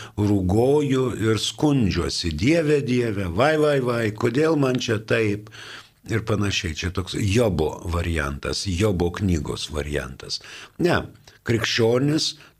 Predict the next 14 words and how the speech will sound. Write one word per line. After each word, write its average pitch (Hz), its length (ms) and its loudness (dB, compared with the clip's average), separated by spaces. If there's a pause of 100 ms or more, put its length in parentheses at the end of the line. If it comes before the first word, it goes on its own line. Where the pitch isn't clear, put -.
turi 113 400 2
būti 107 640 0
visuomet 101 560 -2
giedros 90 800 2 (100)
širdies. 90 840 -2 (580)
Nes 98 480 2
nežiūrint 98 640 2
nieko, 127 460 0
Dievas 117 640 2 (100)
siunčia 107 640 2
žinutę, 98 720 2 (260)
kad 92 220 0
jis 98 560 0 (140)
mus 87 520 2